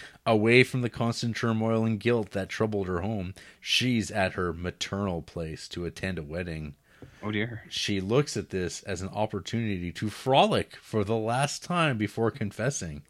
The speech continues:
Speaker 1: But
Speaker 2: Oh, dear.
Speaker 1: nothing goes as planned. P S, I'm very excited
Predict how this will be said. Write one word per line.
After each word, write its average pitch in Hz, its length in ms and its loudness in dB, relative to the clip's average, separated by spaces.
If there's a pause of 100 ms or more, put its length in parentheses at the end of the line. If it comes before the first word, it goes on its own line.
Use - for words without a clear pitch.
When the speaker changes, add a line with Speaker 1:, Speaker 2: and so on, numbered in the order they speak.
(460)
Speaker 1:
But 85 100 -4
Speaker 2:
Oh, - 80 -6
dear. 85 100 4
Speaker 1:
nothing 117 280 2
goes 123 260 6
as 143 120 0
planned. 151 680 2 (460)
P 180 400 0
S, 117 380 4 (260)
I'm 175 200 8
very 143 300 6
excited 104 580 2